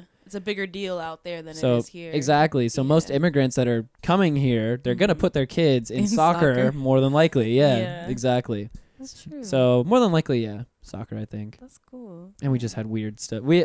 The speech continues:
Speaker 2: just like with, with theater, you know, like, when you're,
Speaker 1: Yeah.
Speaker 2: when you're on a team and you're like,
Speaker 1: <laughs>
Speaker 2: when you're, when you're with the same people for a long time, you do weird shit together.
Speaker 1: Oh,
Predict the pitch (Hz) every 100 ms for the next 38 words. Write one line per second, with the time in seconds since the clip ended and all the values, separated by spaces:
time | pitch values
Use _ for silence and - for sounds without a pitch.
0 | 151 185 247 185 185 170 170 165 - 196
1 | 196 196 190 180 180 165 156 170 170 175
2 | 175 208 240 233 214 220 202 196 180 170
3 | 170 156 147 349 277 - 359 - - -
4 | - _ - 160 202 214 180 190 247 254
5 | 202 - 180 180 170 170 156 147 147 131
6 | 127 131 131 127 143 131 127 127 127 143
7 | 151 131 127 127 120 113 - 117 - 104
8 | 104 107 110 185 330 214